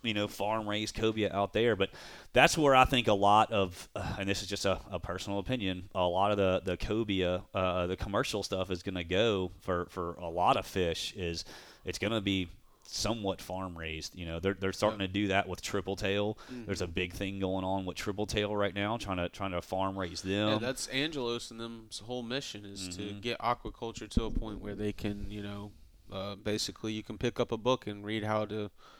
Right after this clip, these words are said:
Speaker 2: you know, raise speckled trout or whatever it
Speaker 1: Yeah.
Speaker 2: is. And in my opinion, I mean, I, I just did a podcast with, uh,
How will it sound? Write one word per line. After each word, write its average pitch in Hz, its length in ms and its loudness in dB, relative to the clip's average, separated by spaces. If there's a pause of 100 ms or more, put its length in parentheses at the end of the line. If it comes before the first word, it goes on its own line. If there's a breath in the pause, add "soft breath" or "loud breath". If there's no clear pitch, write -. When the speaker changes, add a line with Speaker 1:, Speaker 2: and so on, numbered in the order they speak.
(240 soft breath)
Speaker 2:
you 110 140 -4
know, 101 220 -4 (100)
raise 107 240 0
speckled - 320 -2
trout 98 260 -2
or 98 60 -4
whatever 101 300 -2
it 104 60 -2
Speaker 1:
Yeah. 104 40 0
Speaker 2:
is. 98 120 -6
And 110 160 -10 (560 loud breath)
in 131 80 -2
my 185 160 10
opinion, 180 360 4
I 123 80 6
mean, 120 200 2
I, 113 140 2 (120)
I 120 80 6
just 127 320 0
did 131 120 6
a 110 40 0
podcast 123 680 4
with, 104 300 -4
uh, 98 360 -4